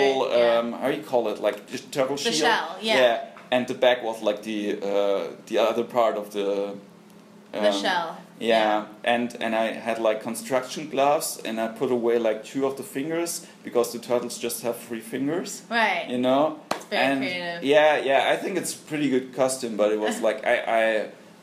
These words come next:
Speaker 2: I just remember it and was like, I'm still ashamed,
Speaker 1: Wait,
Speaker 2: you
Speaker 1: so this
Speaker 2: know?
Speaker 1: is your party?
Speaker 2: Yeah.
Speaker 1: Okay. Well,
Speaker 2: And
Speaker 1: then
Speaker 2: I'm
Speaker 1: you
Speaker 2: the
Speaker 1: need to have better friends who know how to follow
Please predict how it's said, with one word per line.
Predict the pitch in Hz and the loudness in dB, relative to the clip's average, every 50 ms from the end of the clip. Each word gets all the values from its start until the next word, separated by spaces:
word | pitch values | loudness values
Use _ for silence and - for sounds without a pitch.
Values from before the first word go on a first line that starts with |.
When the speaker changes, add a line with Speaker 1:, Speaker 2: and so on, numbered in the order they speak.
| - - | -8 -8
Speaker 2:
I | 113 | -8
just | - - - 120 113 - - - - - - - - - - - - - | -8 -4 -4 -2 -2 -4 -6 -10 -18 -20 -20 -20 -20 -20 -20 -20 -6 0
remember | 120 120 117 120 127 131 143 143 139 123 | 2 2 4 4 2 2 4 2 4 4
it | 117 113 107 107 | 4 4 2 0
and | 107 | -2
was | 107 107 98 - | -2 -4 -4 -2
like, | 107 95 76 - - - - - | -2 -2 -2 -4 -10 -16 -6 -2
I'm | - 120 117 | -2 -2 0
still | 113 113 117 139 143 147 | -2 -2 -2 0 0 0
ashamed, | 120 - - - 127 117 117 104 95 92 95 - | -2 -4 -4 -4 -2 -2 -2 -2 -4 -6 -8 -6
Speaker 1:
Wait, | - 254 269 277 - | -4 -2 0 0 0
Speaker 2:
you | - | -2
Speaker 1:
so | - | -2
this | - 285 294 - - | 0 2 2 2 2
Speaker 2:
know? | 370 | 0
Speaker 1:
is | 370 349 247 | -2 -2 -4
your | 233 208 202 220 220 220 233 254 262 | -6 -4 -2 0 2 2 2 2 0
party? | 254 - - 208 185 190 202 202 240 254 277 285 277 - | -2 -2 0 0 0 0 0 -4 -4 -4 -4 -6 -4 -2
Speaker 2:
Yeah. | 247 - 120 117 117 113 104 101 101 214 233 240 | 2 4 6 6 6 6 4 0 0 0 -2 -2
Speaker 1:
Okay. | 233 240 208 180 165 160 156 - - | 0 0 -2 -2 -2 -4 -6 -8 -4
Well, | - 123 | 0 0
Speaker 2:
And | 123 127 | 2 4
Speaker 1:
then | 123 135 147 | 4 2 2
Speaker 2:
I'm | 147 - | -2 -4
Speaker 1:
you | 277 139 - | -6 -6 -4
Speaker 2:
the | 285 | -4
Speaker 1:
need | 285 240 | -2 -2
to | 320 | -2
have | 294 247 220 208 | 0 0 -2 0
better | - 202 196 190 190 208 | 0 -2 -2 -2 -2 -4
friends | - 180 180 180 175 180 180 - | -4 -4 -4 -4 -6 -8 -10 -10
who | 208 185 | -10 -8
know | 175 175 | -8 -8
how | - - | -8 -8
to | - - | -12 -12
follow | - - 87 - - - - | -8 -6 -6 -6 -6 -8 -8